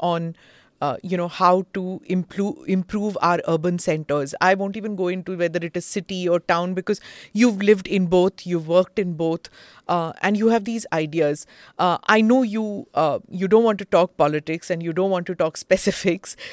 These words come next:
but you did try and get into politics at one point of time and then you bid goodbye to it. Can, can you still do things without being a politician?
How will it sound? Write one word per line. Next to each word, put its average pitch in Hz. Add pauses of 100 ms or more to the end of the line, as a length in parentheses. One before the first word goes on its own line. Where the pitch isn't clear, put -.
(220)
but 247
you 240
did 302 (160)
try 185 (300)
and 180
get 180
into 180
politics 156
at 175
one 151
point 147
of 160
time 160
and 180
then 180 (360)
you 185
bid 160
goodbye 135
to 101
it. - (1300)
Can, 285 (920)
can 254
you 311
still 277
do 269
things 254
without 208
being 202
a 196
politician? 175